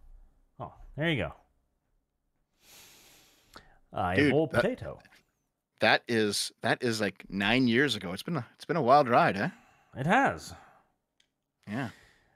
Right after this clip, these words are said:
Speaker 1: Dev puts words in chat's mouth and lies about what they think and the positions they hold. Dev calls chat mad and molding. Dev's weekly tac-, tac-, Dev's weekly tactics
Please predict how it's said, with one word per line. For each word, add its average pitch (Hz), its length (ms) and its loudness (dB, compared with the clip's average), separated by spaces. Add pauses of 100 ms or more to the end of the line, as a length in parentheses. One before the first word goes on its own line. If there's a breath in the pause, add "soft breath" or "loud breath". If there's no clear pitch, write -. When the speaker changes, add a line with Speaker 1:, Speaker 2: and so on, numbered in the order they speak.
(220 soft breath)
Speaker 1:
Dev 180 320 6
puts 180 260 6
words 143 360 8
in 120 80 -2
chat's 160 320 0
mouth 165 320 2
and 92 100 -6
lies 175 320 8
about 120 220 2
what 107 100 -6
they 110 100 -4
think 147 280 0
and 92 80 -8
the 92 40 -6
positions 170 460 2
they 135 140 2
hold. 98 400 -4
Dev 139 220 6
calls 123 260 0
chat 117 240 0
mad 135 380 8
and 87 80 -8
molding. 165 400 6 (200)
Dev's 123 400 4
weekly 147 600 -4
tac-, - 440 -4
tac-, 190 360 -4
Dev's 240 260 4
weekly 175 500 0
tactics 120 560 -6